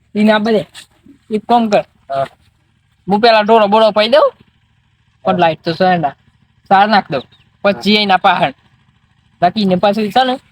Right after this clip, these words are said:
Speaker 1: આમાં પેલા આગેવાન પાહણ જવું પડે. સમાધાન
Speaker 2: હા.
Speaker 1: કરાવવું પડે આપણે બધું.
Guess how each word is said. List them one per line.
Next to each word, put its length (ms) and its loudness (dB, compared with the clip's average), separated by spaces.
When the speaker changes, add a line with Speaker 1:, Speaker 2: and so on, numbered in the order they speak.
Speaker 1:
આમાં 260 0
પેલા 140 2
આગેવાન 580 0
પાહણ 240 0
જવું 180 2
પડે. 480 2
સમાધાન 400 0
Speaker 2:
હા. 60 0
Speaker 1:
કરાવવું 280 0
પડે 200 2
આપણે 200 2
બધું. 260 2